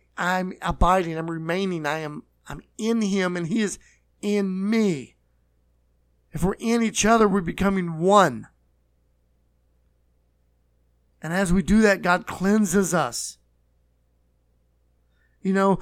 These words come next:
the love of God is a transformational power. There is no other power as great as the love of God.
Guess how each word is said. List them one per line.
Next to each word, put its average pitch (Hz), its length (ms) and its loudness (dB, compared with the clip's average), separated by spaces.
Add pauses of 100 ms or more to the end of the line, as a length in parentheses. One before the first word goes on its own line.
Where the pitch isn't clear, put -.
(140)
the 196 100 -2
love 208 260 4
of 208 120 2
God 208 480 6 (300)
is 185 720 2 (1000)
a 185 80 0
transformational 208 1000 0
power. 190 440 2 (340)
There 220 320 -2 (140)
is 233 640 0 (920)
no 247 240 4
other 220 380 2 (400)
power 175 680 2 (1040)
as 180 140 -4
great 185 600 2 (120)
as 180 100 -2
the 190 80 -2
love 190 180 2
of 190 100 -2
God. 208 380 0